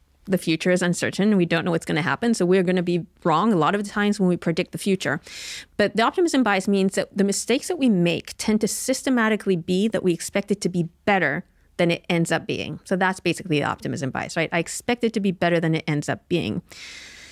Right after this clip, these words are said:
um, which sounds like a bad thing, but it's not necessarily so. I mean, the word bias, people usually,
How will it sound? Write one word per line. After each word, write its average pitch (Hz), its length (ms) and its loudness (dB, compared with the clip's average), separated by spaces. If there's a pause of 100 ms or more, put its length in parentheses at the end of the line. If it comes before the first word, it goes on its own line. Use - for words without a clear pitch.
(380)
um, 185 420 2 (500)
which - 400 2 (440)
sounds 320 560 2
like 494 160 2
a 453 40 0
bad 370 260 2
thing, 190 300 0 (160)
but 208 120 2
it's 214 160 0
not 240 180 2
necessarily 185 840 2 (120)
so. 151 500 0 (220)
I 196 60 0
mean, 175 180 2
the 202 100 4
word 208 320 2
bias, 170 360 0
people 190 280 2
usually, 180 600 2